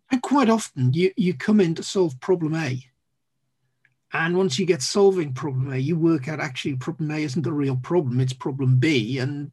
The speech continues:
you need to sort of project out how to put that right. And the, the number, I always joke and say that the project brief that you start with on day one is never the project you end up delivering.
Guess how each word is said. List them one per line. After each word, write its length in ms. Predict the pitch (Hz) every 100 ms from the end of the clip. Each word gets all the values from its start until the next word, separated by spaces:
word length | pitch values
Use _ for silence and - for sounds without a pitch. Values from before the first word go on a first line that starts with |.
| _ _ _ _ _ -
you 220 | 156 175
need 280 | 170 180 131
to 60 |
sort 260 | - 185 180
of 60 | -
project 460 | 185 160 170 160
out 200 | 175 165 -
how 140 | 160 165
to 140 | -
put 240 | 143 196 208
that 160 | -
right. 320 | 208 123 120 180
And 160 | 165
the, 120 | 175 -
the 160 | 175
number, 760 | 180 180 190 214 196 170 139 127 _ - - - - _ 151
I 100 | 165
always 300 | 160 139 127
joke 340 | 160 160 127
and 160 | 135 127
say 240 | 143 139
that 340 | 139 139 -
the 80 | 151
project 500 | 127 - 208 208 -
brief 360 | 170 175 165 -
that 140 | - 127
you 120 | 151
start 460 | 127 - 170 160
with 200 | 143 127
on 160 | 151 139
day 240 | 131 139
one 560 | 135 143 131 107 120 123 - - _ -
is 140 | 131
never 300 | 151 147 139
the 120 | 135
project 500 | 123 156 131 139 131
you 120 | 143 139
end 180 | 131
up 100 | 127
delivering. 540 | 127 131 127 120 127